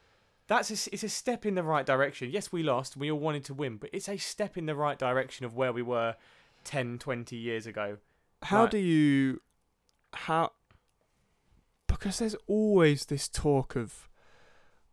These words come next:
Speaker 2: trying to kick racism out of the game and trying to, um, like, stamp out online abuse and stuff, but nothing seems to be getting done about it.
Speaker 1: Well,
Speaker 2: Like,
Speaker 1: I
Speaker 2: how much more, how, like, physically, how much more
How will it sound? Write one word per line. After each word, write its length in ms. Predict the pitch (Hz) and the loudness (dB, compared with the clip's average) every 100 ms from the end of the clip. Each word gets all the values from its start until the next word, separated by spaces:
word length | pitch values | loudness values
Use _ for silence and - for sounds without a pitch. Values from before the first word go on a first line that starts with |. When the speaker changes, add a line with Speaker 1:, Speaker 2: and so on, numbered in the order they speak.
| _ _ - | _ _ -8
Speaker 2:
trying 540 | - 156 143 139 135 127 | -6 -2 0 2 0 -2
to 120 | 135 | -6
kick 260 | - 147 | -6 -6
racism 680 | - 123 123 123 127 120 120 | -4 -2 -2 -2 -4 -4 -4
out 240 | - 131 117 | -2 -2 -2
of 140 | 131 | -4
the 80 | 143 | -4
game 420 | 135 131 123 120 | 0 2 2 0
and 260 | 120 123 127 | -2 -4 -6
trying 320 | - 143 135 135 | -4 0 0 0
to, 360 | 135 120 120 - - | 0 0 0 -4 -10
um, 460 | - - - - - - | -6 -4 -4 -8 -12 -8
like, 200 | 117 - | -6 -4
stamp 440 | - 147 135 135 | -2 0 -2 -2
out 180 | 127 - | -2 -2
online 500 | 139 131 127 123 120 | -2 0 0 0 0
abuse 400 | 120 - 127 127 | -4 -4 -4 -4
and 100 | - | -8
stuff, 320 | - - - - _ _ _ _ _ _ | -12 -10 -12 -14 _ _ _ _ _ _
but 200 | 214 - _ _ _ _ _ | -4 -4 _ _ _ _ _
nothing 520 | 185 196 208 - 214 175 | -2 -2 0 0 0 0
seems 320 | - 143 139 | 0 2 2
to 100 | 127 | -2
be 300 | 127 120 - _ _ _ | -2 -2 -6 _ _ _
getting 280 | - - 127 | -4 -4 -4
done 200 | 127 131 131 | -2 0 0
about 340 | 127 131 127 | 0 -2 -2
it. 160 | 175 - _ _ - - _ | -4 -8 _ _ -20 -20 _
Speaker 1:
Well, 140 | - 175 | 2 4
Speaker 2:
Like, 120 | 175 | 6
Speaker 1:
I 40 | |
Speaker 2:
how 80 | 196 | 4
much 280 | 220 226 - | 4 2 0
more, 360 | 160 165 170 147 | 0 2 2 0
how, 200 | - 170 | 0 0
like, 120 | 90 - _ | 0 -4 _
physically, 480 | - 190 160 - 135 | -4 -4 -4 -6 -6
how 220 | 143 170 | -4 -2
much 320 | 180 165 - | -2 -4 -4
more 460 | 131 147 147 107 | -2 0 0 -2